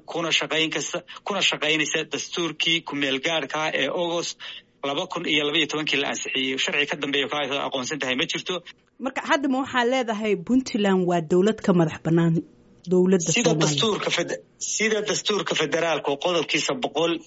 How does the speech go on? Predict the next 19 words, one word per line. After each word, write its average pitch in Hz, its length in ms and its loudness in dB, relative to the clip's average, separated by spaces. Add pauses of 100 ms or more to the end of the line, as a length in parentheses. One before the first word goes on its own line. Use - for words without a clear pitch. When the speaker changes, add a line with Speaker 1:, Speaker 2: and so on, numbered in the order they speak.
(100)
Speaker 1:
iyo 135 320 -2
afartan - 460 -2
iyo 127 200 4
laba 123 140 2
uu 123 180 0
qorayo, 156 440 2 (420)
sida 190 320 -2
qodobka 175 420 -2
afraad 147 300 0
ee 143 40 0
dastuurka 131 460 -4
Puntland 127 400 -2
uu 123 100 -2
qorayo, 165 420 0 (360)
waxaa - 280 0
sharciya 180 520 4 (420)
inta 214 260 -2
la 165 140 2
iswaafajinayo 139 1200 0